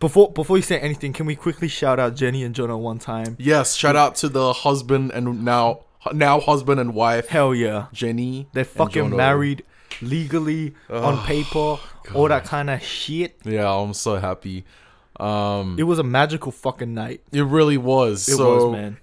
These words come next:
Speaker 2: it
Speaker 1: Bre-,
Speaker 2: w-,
Speaker 1: break it down, break it
Speaker 2: was
Speaker 1: down.
Speaker 2: it?
Speaker 1: Let's
Speaker 2: Wait,
Speaker 1: do a
Speaker 2: wait, wait,
Speaker 1: fucking
Speaker 2: wait, wait.
Speaker 1: recap.
Speaker 2: It was, it's Wednesday today. It was
Speaker 1: Yeah.
Speaker 2: on Saturday, right? So it was a few days ago.
Speaker 1: Yeah.
Speaker 2: Um,
Speaker 1: I mean, but this is coming out on Monday.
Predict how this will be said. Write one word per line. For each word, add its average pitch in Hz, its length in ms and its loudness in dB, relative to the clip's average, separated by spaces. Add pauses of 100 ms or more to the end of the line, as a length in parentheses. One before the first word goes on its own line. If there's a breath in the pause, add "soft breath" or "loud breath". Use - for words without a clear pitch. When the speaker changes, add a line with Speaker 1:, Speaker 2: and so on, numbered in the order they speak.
Speaker 2:
it 143 80 -2
Speaker 1:
Bre-, 170 60 6
Speaker 2:
w-, 156 120 -4
Speaker 1:
break 196 220 4
it 180 100 2
down, 160 240 2
break 165 240 0
it 180 40 2
Speaker 2:
was 165 80 -2
Speaker 1:
down. 147 160 4
Speaker 2:
it? - 40 -2
Speaker 1:
Let's 165 100 4
Speaker 2:
Wait, 175 60 2
Speaker 1:
do - 60 6
a - 60 8
Speaker 2:
wait, 156 40 8
wait, 147 140 4
Speaker 1:
fucking 160 160 -2
Speaker 2:
wait, 123 160 2
wait. 95 100 -2
Speaker 1:
recap. 110 280 -6
Speaker 2:
It 135 120 -2
was, 165 440 -2
it's - 200 -12
Wednesday 110 420 -4
today. 90 420 -10 (220)
It 127 60 -6
was 143 60 4
Speaker 1:
Yeah. 160 60 4
Speaker 2:
on 135 40 0
Saturday, 113 480 2
right? 90 300 -6
So - 100 -8
it 113 40 -2
was 113 160 -6
a 110 60 -6
few 180 220 -6
days 113 240 2
ago. 104 400 -2
Speaker 1:
Yeah. 123 240 0 (140)
Speaker 2:
Um, 107 520 2
Speaker 1:
I 151 60 4
mean, 165 200 2
but 139 180 2
this 180 160 -2
is 180 60 -6
coming 175 260 0
out 151 160 2
on 120 80 -2
Monday. 117 640 -4